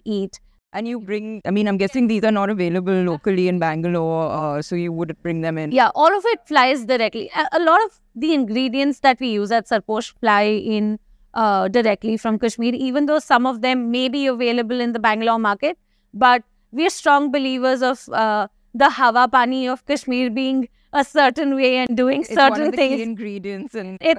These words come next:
Speaker 1: it is, it is one of the ingredients in all of the food that you eat at Sarposh. So, uh, all of that. But, uh, I think there are very interesting traditions that,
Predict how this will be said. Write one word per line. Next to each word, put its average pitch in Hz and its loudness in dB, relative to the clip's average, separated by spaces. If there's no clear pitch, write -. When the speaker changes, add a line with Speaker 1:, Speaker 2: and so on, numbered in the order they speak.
Speaker 1:
it 349 0
is, 370 -2
it 330 -2
is 285 0
one 285 4
of 254 0
the 247 -2
ingredients 226 -2
in 226 0
all 208 2
of 208 -4
the 214 -2
food 202 -8
that 208 0
you 202 -2
eat 208 -6
at 214 4
Sarposh. 196 0
So, 233 -2
uh, 226 2
all 320 4
of 311 -2
that. 208 2
But, 339 0
uh, 285 4
I 320 4
think 403 0
there 403 4
are - -4
very 370 4
interesting 339 -2
traditions 302 -6
that, 269 4